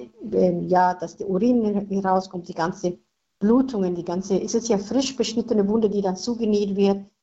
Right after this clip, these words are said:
genauso wie bei mir. Und dann ist natürlich die Gefahr sehr groß, dass man stirbt, weil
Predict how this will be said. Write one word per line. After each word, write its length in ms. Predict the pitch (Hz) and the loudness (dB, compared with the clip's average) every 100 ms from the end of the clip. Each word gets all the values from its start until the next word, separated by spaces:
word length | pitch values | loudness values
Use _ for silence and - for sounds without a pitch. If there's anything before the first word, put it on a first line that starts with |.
| _ | _
genauso 480 | 196 190 196 202 208 | -2 2 2 0 -2
wie 120 | 208 | -2
bei 160 | 202 190 | 0 2
mir. 220 | 185 196 | 4 2
Und 100 | 196 | 2
dann 200 | 185 185 | 0 -2
ist 220 | 202 - 196 | -4 -4 -2
natürlich 440 | 196 196 190 - - _ | 0 2 0 -2 -14 _
die 60 | 196 | -2
Gefahr 420 | 208 202 185 196 | -2 0 -2 -2
sehr 220 | 202 185 | 0 0
groß, 500 | 185 180 190 190 - _ - | 2 2 2 0 -8 _ -2
dass 200 | 196 208 | -2 2
man 280 | 190 196 - _ 226 - | 0 0 -10 _ -20 -12
stirbt, 540 | - 233 240 - - | -8 2 2 0 -4
weil 280 | 175 160 | -4 -4